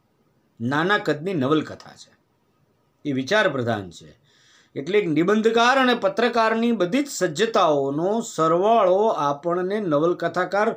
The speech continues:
રઘુવીરભાઈમાં અહીંયા મનોરથ નિમિત્તે દેખાય છે. નિબંધનું ગદ્ય ઘણીવાર આપણને એમ લાગે કે નિરીક્ષક જેવા વિચારપત્રમાં વ્યક્ત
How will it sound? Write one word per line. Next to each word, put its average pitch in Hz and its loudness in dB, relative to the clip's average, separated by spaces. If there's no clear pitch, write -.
રઘુવીરભાઈમાં 151 2
અહીંયા 175 2
મનોરથ 185 0
નિમિત્તે 170 -4
દેખાય 143 -8
છે. - -20
નિબંધનું 202 0
ગદ્ય 180 0
ઘણીવાર 214 2
આપણને 185 0
એમ 180 0
લાગે 170 0
કે 160 -6
નિરીક્ષક 180 0
જેવા 170 2
વિચારપત્રમાં 175 -2
વ્યક્ત - -4